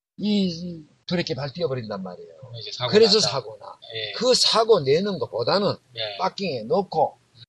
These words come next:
Speaker 1: 문 열고
Speaker 2: 예.
Speaker 1: 나가서 꺼놓은 것이 훨씬 뒤차 운전한테 득이 돼.
Speaker 2: 그렇습니다.
Speaker 1: 앞에 사고 내버리면 뒤차는 오-, 오적하도 못 해지도.
Speaker 2: 예.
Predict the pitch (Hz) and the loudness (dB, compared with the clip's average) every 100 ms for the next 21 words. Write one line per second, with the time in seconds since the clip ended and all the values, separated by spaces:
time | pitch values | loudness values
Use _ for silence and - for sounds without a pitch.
0 | _ _ - 143 165 127 143 180 156 - | _ _ -6 -4 0 2 2 4 4 2
1 | 117 117 104 98 113 131 147 170 - 190 | -8 -8 -8 -10 -8 -4 -4 -4 -4 -4
2 | 185 180 175 175 - 151 196 202 143 - | -2 -2 -2 0 0 0 4 4 2 -4
3 | - 202 - 196 208 202 202 190 - 190 | -8 -4 0 0 -2 -8 -8 -8 -10 -10
4 | - 160 127 95 - _ _ - 113 - | -10 -16 -14 -14 -14 _ _ -14 -10 -4
5 | 190 190 185 208 214 190 196 190 160 190 | -2 0 2 2 2 -2 -2 -4 -6 -6
6 | 180 170 151 170 170 160 190 156 151 135 | -4 -2 0 0 2 2 0 -2 -6 -6
7 | 135 208 - - 82 _ _ _ | -4 -4 -4 -8 -10 _ _ _